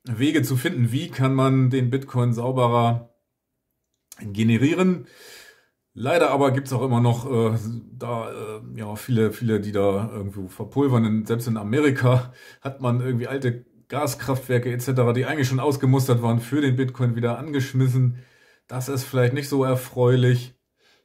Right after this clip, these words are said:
aber aus der Not heraus geboren, denke ich, weil in China ging's ja mit der Mining, mit der Hashrate, also mit der Mining Power abwärts und deswegen sind viele Miner abgewandert und da muss man dann auf die Schnelle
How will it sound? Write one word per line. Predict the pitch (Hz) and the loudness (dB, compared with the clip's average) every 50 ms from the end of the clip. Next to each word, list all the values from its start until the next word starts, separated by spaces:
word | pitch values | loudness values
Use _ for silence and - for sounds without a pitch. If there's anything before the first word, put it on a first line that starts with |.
| _ - | _ -8
aber | 117 117 120 123 123 | -4 0 2 2 2
aus | 127 123 120 | 2 0 0
der | 123 120 | 2 2
Not | 117 127 151 165 - | 4 4 2 2 2
heraus | 143 123 123 120 120 120 - | 2 4 4 4 4 2 0
geboren, | 131 117 - 127 120 117 117 120 117 | -2 -4 0 0 0 2 2 2 2
denke | 117 120 123 123 127 139 | 2 2 0 0 0 0
ich, | 165 156 - - - | -4 -6 -12 -12 -8
weil | 113 104 110 113 | -6 -4 -4 -4
in | 113 117 | -4 -6
China | 120 - - 131 123 120 113 113 | -8 -8 -6 -2 0 2 2 0
ging's | 110 117 117 120 120 - | 0 0 -2 -2 -2 0
ja | 123 107 107 | 0 -2 0
mit | 107 113 113 113 117 | 0 -2 -2 -4 -4
der | 113 110 107 110 | -4 -4 -2 -2
Mining, | 110 110 113 120 123 127 120 117 117 113 113 107 - _ _ _ _ _ - - - - - - _ _ | -2 -4 -2 -2 0 0 2 2 2 0 0 -2 -6 _ _ _ _ _ -20 -20 -20 -20 -20 -20 _ _
mit | - 120 113 | -10 -4 -4
der | 117 98 | -2 0
Hashrate, | 131 135 131 - - 120 117 117 110 113 - 107 | 0 0 -2 0 2 2 4 4 2 0 -2 -6
also | 110 101 110 | -6 -4 -2
mit | 110 113 113 | -4 -2 -2
der | 110 | -2
Mining | 110 113 113 113 117 113 110 | -2 -2 -2 0 -2 -2 -2
Power | 110 117 110 107 110 113 | -2 -2 0 0 0 0
abwärts | 123 123 131 123 120 117 117 120 120 120 - | -2 -6 -6 -6 -4 -2 -2 -4 -4 -6 -10
und | - - 113 117 113 113 113 113 - - | -10 -8 -6 -4 -2 -4 -4 -6 -10 -10
deswegen | 127 113 104 110 107 110 110 101 | -10 -10 -8 -8 -10 -8 -6 -8
sind | 107 104 | -8 -8
viele | - - 110 110 | -4 -2 0 0
Miner | 107 104 107 110 110 110 110 | 2 2 2 2 2 0 0
abgewandert | 139 135 - - 139 123 113 117 120 120 123 120 120 117 120 113 113 | -2 -6 -2 2 2 4 4 4 4 4 4 4 4 4 2 0 0
und | 120 123 113 113 | -2 -4 -4 -2
da | 113 110 | -2 0
muss | 113 139 135 139 | -2 -2 -2 0
man | 139 131 131 | 0 2 2
dann | 120 120 123 127 | 4 2 2 0
auf | 123 120 - | -2 -8 -8
die | - 123 | -8 -8
Schnelle | - - 131 127 127 120 117 120 | -2 0 2 4 4 4 4 2